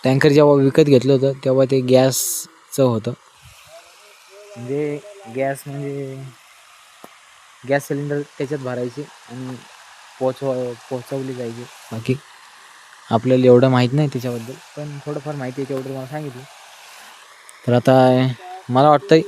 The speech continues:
हे आणि अजून समोरचे दोन तीन होतील, मग आपण जाऊ डबल गडावरती.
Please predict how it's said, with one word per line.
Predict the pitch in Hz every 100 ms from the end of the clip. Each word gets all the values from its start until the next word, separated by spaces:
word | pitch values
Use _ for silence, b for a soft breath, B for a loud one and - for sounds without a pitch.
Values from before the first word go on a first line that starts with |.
| -
हे | 147 160
आणि | 147 143 147 151 151
अजून | - 135 143 147
समोरचे | 135 139 139 135 143
दोन | 131 131 131
तीन | 139
होतील, | 131 120 143 160 _ _ - - - - - - - -
मग | 135 147
आपण | 143 156 151 147 147 - _ _ 131
जाऊ | 147 147 135 123
डबल | 131 139
गडावरती. | 131 135 135 131